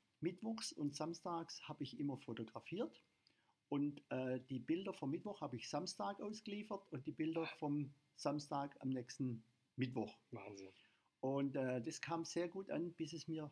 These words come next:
Speaker 1: fast zu viel
Speaker 2: Mhm.
Speaker 1: geworden ist. Und, äh, dann hab ich dann, äh, auch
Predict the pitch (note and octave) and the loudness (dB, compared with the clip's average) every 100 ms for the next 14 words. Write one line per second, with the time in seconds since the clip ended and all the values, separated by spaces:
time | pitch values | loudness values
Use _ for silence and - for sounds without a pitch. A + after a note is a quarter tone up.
0 | - D#3 D3 - - - C#3+ E3+ F3+ _ | -4 -4 -2 -4 -6 -2 0 0 -2 _
1 | _ - A#2+ A2+ C#3+ D#3 G3+ - A3 - | _ -10 -4 -2 0 0 0 0 0 -2
2 | - C#3 C#3+ D3 C3+ C3+ C#3+ - - - | -2 0 2 2 4 4 2 -6 -20 -20
3 | _ _ _ C3+ C3 C#3 C#3+ - C#3 C#3 | _ _ _ -2 0 0 -4 -2 0 2
4 | C#3+ C#3+ B2 B2+ B2 - _ _ _ - | 0 0 0 0 -4 -10 _ _ _ 0
5 | C3 - | 0 0